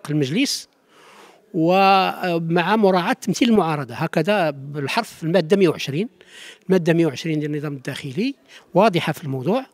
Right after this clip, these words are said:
ولكن وهذا النظام الداخلي مقع عليه السيد الرئيسة ومصوت عليه المجلس،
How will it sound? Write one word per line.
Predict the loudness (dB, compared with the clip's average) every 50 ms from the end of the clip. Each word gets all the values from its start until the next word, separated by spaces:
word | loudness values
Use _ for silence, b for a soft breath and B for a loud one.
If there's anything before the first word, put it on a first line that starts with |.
| B B B B B B B B _ 0
ولكن | 2 4 4 4 4 2 2 2 4 2 2
وهذا | 2 2 2 2 4 4
النظام | 2 4 4 2 0
الداخلي | 0 0 0 -2 0 -2 -4 -4 -4 -6 -6
مقع | -6 -6 -4 0 2 2
عليه | 4 4 2
السيد | 2 0 -2 -4 -6 -6
الرئيسة | -6 -8 -8 -10 -10 -6 -4 -4 -2 -2 -2 -2
ومصوت | -4 -6 -4 -2 -2 -2 0 -2 0
عليه | 0 0
المجلس، | 0 0 -2 0 2 2 2 2 0 -4 -6